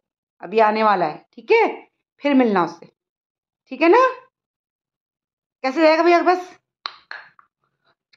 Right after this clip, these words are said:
गाड़ी की आवाज़ सुन रहा है, उसकी गाड़ी का हॉर्न सुनते ही भाग जाएगा।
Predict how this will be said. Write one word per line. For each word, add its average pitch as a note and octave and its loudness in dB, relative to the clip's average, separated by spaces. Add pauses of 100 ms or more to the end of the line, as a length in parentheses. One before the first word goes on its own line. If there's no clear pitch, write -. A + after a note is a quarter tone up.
(3000)
गाड़ी F3 -6
की F3+ -6
आवाज़ F#3 0
सुन F3 -6
रहा G3 -2
है, D4+ -10 (4000)
उसकी F3+ -16
गाड़ी F3 -2
का G#3+ -6
हॉर्न F#3 -2
सुनते F#3+ -6
ही G3+ 0
भाग F3 -4
जाएगा। F3 0